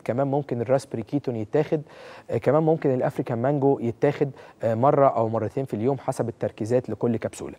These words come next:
بالنسبة للرياضة، آه، أنا عايز عشر دقايق بس في اليوم عشان تحسن معانا، آه، معدل الحرق زيادة عن كده، عشان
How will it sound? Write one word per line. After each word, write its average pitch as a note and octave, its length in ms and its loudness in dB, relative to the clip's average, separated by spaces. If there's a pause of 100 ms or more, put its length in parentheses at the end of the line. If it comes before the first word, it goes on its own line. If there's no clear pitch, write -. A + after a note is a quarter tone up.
(460)
بالنسبة D#3+ 420 4
للرياضة، D#3 500 4 (160)
آه، A2+ 420 0
أنا C#3+ 140 4
عايز D#3+ 140 6
عشر D3+ 220 2
دقايق B2+ 220 2
بس A#2+ 180 -6
في A#2 80 -4
اليوم B2+ 260 0 (240)
عشان C#3 280 -2
تحسن - 460 -2
معانا، A2+ 460 0 (340)
آه، A2 100 -2
معدل A2 400 2
الحرق A#2+ 340 0
زيادة B2 280 0
عن G#2+ 100 0
كده، D3 220 4
عشان C3+ 280 2